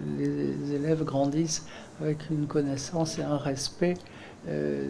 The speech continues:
du monde qui les entoure. Donc, d'une part, développer tout ce qui va toucher à l'enseignement, mais j'insisterai aussi, alors, je vais pas vous parler de pollution, parce que,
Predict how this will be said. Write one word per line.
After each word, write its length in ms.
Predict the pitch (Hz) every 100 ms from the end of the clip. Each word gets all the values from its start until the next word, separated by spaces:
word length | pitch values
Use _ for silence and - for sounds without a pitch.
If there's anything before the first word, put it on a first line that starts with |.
| 139
du 80 | 143
monde 260 | 156 175 160
qui 120 | 156
les 200 | 143 143
entoure. 460 | 139 - 135 120 123 - - - - - - - 165
Donc, 400 | 175 151 - - - - 151
d'une 280 | 180 185
part, 460 | 180 175 165 151 -
développer 720 | 156 185 180 180 - 165 160 156 -
tout 100 | 160
ce 100 | -
qui 140 | 170
va 140 | 147
toucher 460 | 147 185 180 - 160
à 120 | 139
l'enseignement, 760 | 135 160 160 - 139 135 139 160 - - - - - - -
mais 100 | 196
j'insisterai 840 | 196 190 185 - 220 214 202 185 170
aussi, 500 | 165 160 - 226 208 - - - 180
alors, 100 | 175
je 120 | 202
vais 60 |
pas 140 | 196 233
vous 140 | 220
parler 340 | - 180 190 208
de 60 |
pollution, 640 | - 175 156 151 - 160 131 - - - - -
parce 260 | 185 185 -
que, 360 | 196 190 175